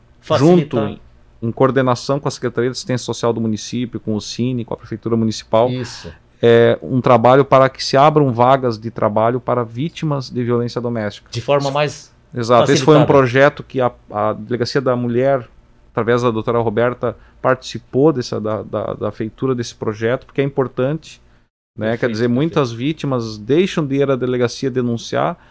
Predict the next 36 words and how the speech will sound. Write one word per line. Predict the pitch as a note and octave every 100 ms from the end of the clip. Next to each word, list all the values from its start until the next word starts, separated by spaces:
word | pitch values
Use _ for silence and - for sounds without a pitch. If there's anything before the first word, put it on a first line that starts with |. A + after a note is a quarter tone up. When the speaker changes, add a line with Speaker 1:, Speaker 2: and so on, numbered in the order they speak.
| _ _ -
Speaker 2:
pedir | C3 A#2 D#3
a | F#3+
sua | -
medida | D3 B2+ C#3 C3+
de | B2
proteção, | B2 A#2+ A#2+ - C#3
porque | D3 D3 D#3
não | D#3+
sabe | D3+ E3 F3 E3
se | E3
no | D3+
dia | C3+ D3+
seguinte | C#3+ C3+ D#3 D#3
não | D3
vai | D3+
faltar | D3+ C#3+ D3
o | D3+
pão, | - D3 D3 D#3
o | B2 - -
pão | C#3 D3 E3
e | D3+
o | C#3+
leite | C3+ D3+
Speaker 1:
Exatamente. | -
Speaker 2:
dentro | C#3+ C#3 D3
de |
casa. | C#3+ C#3+ C3 A#2
Por | - B2+
quê? | D3+ B2 - _ - -
Pela | A#2+ A#2
dependência | A#2 D3+ D3+ C3 C#3 C#3
econômica. | - C3+ A#2+ G#2+ - - _ _ -
Speaker 1:
É. | G2+
Speaker 2:
Então, | A2
esse, | B2 -
esse, | G#2+ A2+